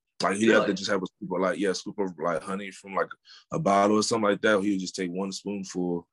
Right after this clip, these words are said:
Speaker 1: and, like, he would just eat that. And that was just, that was just what he did before every game.
Speaker 2: It's like the Skittles with Marshawn Lynch.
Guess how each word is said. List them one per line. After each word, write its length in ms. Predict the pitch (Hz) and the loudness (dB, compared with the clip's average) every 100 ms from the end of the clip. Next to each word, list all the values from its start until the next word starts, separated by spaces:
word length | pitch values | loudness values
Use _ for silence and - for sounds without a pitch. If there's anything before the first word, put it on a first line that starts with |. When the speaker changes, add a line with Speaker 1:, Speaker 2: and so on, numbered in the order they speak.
| - - _ - | -20 -20 _ -8
Speaker 1:
and, 160 | - 80 | -4 0
like, 160 | 78 78 | 2 2
he 120 | 87 | 0
would 100 | 90 | 0
just 180 | 82 - | -2 -2
eat 180 | 98 | 0
that. 240 | 92 98 85 | 4 4 4
And 120 | 71 | 2
that 100 | 82 | -2
was 160 | 87 82 | -2 -4
just, 180 | 80 - | -8 -4
that 200 | 82 87 | -2 -4
was 120 | 78 | -8
just 160 | 87 85 | -12 -6
what 100 | 82 | -4
he 60 | |
did 180 | 82 87 | -2 -6
before 260 | 95 - 80 | -6 -2 2
every 200 | 87 85 | 4 2
game. 280 | 92 92 76 _ _ | 2 0 -4 _ _
Speaker 2:
It's 80 | - | -10
like 120 | 123 | -8
the 80 | 110 | -6
Skittles 400 | - 131 135 113 | -4 -4 -4 -6
with 120 | 107 | -6
Marshawn 380 | 117 117 117 117 | -4 -4 -4 -4
Lynch. 320 | 156 - - | -6 -8 -16